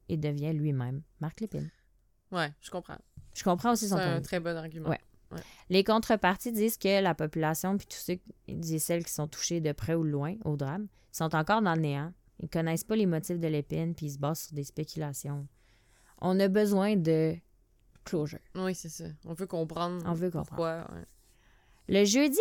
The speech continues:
Speaker 1: vingt-deux novembre quatre-vingt-dix, près d'un an après la tragédie,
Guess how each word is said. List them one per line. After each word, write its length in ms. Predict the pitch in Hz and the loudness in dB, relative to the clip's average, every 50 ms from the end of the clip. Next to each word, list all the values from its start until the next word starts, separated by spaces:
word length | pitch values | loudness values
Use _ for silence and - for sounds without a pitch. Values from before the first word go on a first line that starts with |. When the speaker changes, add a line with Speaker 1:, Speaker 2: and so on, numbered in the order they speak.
| 508 440 | 8 8
Speaker 1:
vingt-deux 560 | 254 196 202 226 240 240 226 202 208 247 269 254 | 6 6 4 4 4 6 6 6 6 6 6 6
novembre 440 | 233 190 180 175 190 202 208 208 | 6 6 6 4 4 4 4 2
quatre-vingt-dix, 1120 | 196 - 175 175 - - 180 170 170 160 156 151 151 151 156 147 - - - - - - - _ _ _ _ - - - - _ | 2 2 -2 -2 0 -2 -2 0 0 0 -2 -2 -2 -2 -4 -2 -2 -4 -4 -4 -6 -8 -12 _ _ _ _ -20 -18 -18 -12 _
près 240 | - - 196 196 | -4 0 2 2
d'un 320 | 190 175 180 180 196 202 202 | 2 4 2 2 4 4 2
an 100 | 220 220 | 2 2
après 240 | 196 165 - - 165 | 0 -2 -2 -2 -2
la 120 | 156 151 | -2 -2
tragédie, 580 | 151 - - 147 147 147 147 147 160 180 220 | -2 -4 -6 -6 -4 -4 -6 -6 -6 -6 -8